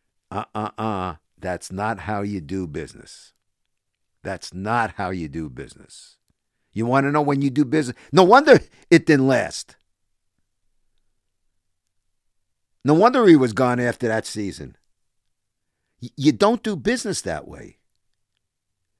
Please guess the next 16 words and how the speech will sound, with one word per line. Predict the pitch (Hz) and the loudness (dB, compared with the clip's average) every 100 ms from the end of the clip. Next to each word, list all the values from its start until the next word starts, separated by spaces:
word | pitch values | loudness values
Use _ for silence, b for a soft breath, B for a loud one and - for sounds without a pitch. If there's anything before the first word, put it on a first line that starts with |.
| _ _ _ _ _ _ _ | _ _ _ _ _ _ _
You | 135 | 0
just | 135 214 - | 2 0 2
don't. | 185 202 - - - _ _ _ _ _ _ _ _ _ _ _ _ _ _ _ _ _ _ _ _ | 2 2 0 -10 -20 _ _ _ _ _ _ _ _ _ _ _ _ _ _ _ _ _ _ _ _
So | - 180 165 101 | 0 4 4 4
i-, | 175 - | 0 2
in | 160 135 | 0 -2
terms | - 247 240 196 | -2 -2 -2 -2
of | 196 185 151 - _ _ _ _ _ _ _ _ _ _ _ _ _ | -2 -2 -4 -12 _ _ _ _ _ _ _ _ _ _ _ _ _
being | - 143 139 | 0 0 0
honorable | - 147 170 170 156 165 170 170 147 - | 0 2 4 4 4 2 0 -2 -6 -4
or | 113 | -4
dishonorable, | 98 147 147 165 156 156 143 143 147 135 135 _ _ | -2 -4 -2 -4 -4 -2 -2 -2 -2 -4 -12 _ _
you | 151 208 247 | -8 -2 0
be | 156 131 | 2 2
the | 95 87 | 2 -6
judge. | 104 82 - - - | -10 -10 -14 -20 -20